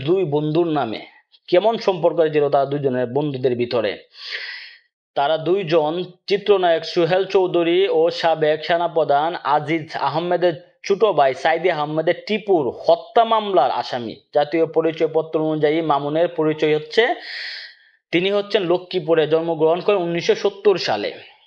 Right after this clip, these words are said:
এই যে তাদের বন্ধুত্বের ভিতরে যে পাটলটা ধরল, এই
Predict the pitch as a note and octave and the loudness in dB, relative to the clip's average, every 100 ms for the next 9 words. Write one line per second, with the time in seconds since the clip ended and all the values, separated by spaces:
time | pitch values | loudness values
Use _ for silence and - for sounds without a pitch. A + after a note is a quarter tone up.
0 | _ _ - - _ - G3 G#3 A3+ E3+ | _ _ -20 -20 _ 0 2 2 2 2
1 | E3+ D3+ D#3 D#3+ F#3 E3 - F3 D3+ D3+ | 2 0 2 0 2 0 2 0 0 0
2 | D3+ C#3+ C#3 C#3+ - E3 C#3 C3+ C#3 D#3+ | 0 2 0 0 0 0 2 0 0 2
3 | C#3+ G#2 - _ _ _ _ - - - | 0 0 -6 _ _ _ _ -20 -16 -14
4 | - E3+ | 0 2